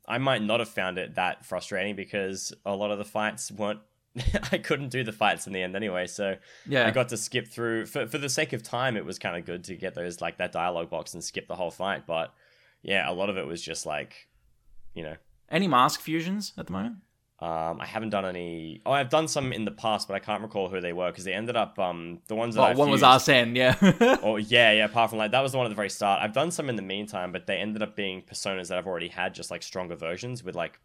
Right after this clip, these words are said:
Speaker 1: mix of techniques and stuff, so
Speaker 2: Yeah.
Speaker 1: I, um, I haven't really had any that are, like, I mean, Arsene is the most unique one that you get so far. Like, I haven't
Speaker 2: Mm.
Speaker 1: had any that have popped up, been like, I haven't seen it, been like, "Damn,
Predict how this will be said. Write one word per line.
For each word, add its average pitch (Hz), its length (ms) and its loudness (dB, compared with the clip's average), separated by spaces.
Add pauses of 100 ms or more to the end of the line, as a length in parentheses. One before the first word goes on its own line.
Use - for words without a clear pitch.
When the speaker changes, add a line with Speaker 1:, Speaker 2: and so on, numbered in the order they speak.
Speaker 1:
mix 90 300 -8
of 87 80 -10
techniques 87 460 -8
and 107 100 -10
stuff, 123 240 -6
so - 300 -8
Speaker 2:
Yeah. 117 180 2 (320)
Speaker 1:
I, 85 200 0
um, 85 200 0
I 78 60 -6
haven't 113 180 0
really 104 160 0
had 92 300 -2
any 98 160 -6
that 85 160 -6
are, 87 80 -2
like, 82 440 -6 (640)
I - 40 -6
mean, 107 140 0
Arsene 110 420 -2
is 95 160 -8
the 98 100 -6
most 90 300 -6
unique 92 320 -8
one 90 160 -6
that 82 100 -10
you 82 100 -8
get 87 240 -6
so 85 200 -4
far. 87 400 -2
Like, 87 180 -6
I 85 80 -4
haven't 92 200 -2
Speaker 2:
Mm. 87 40 -10
Speaker 1:
had 90 160 0
any 85 200 -6
that 80 120 -10
have 76 100 -18
popped - 240 -6
up, 90 160 -2
been 85 140 -6
like, 85 240 -6
I 90 80 -6
haven't 92 220 -4
seen 107 240 -4
it, 90 120 -6
been 85 120 -8
like, 80 280 -8 (280)
"Damn, 101 420 0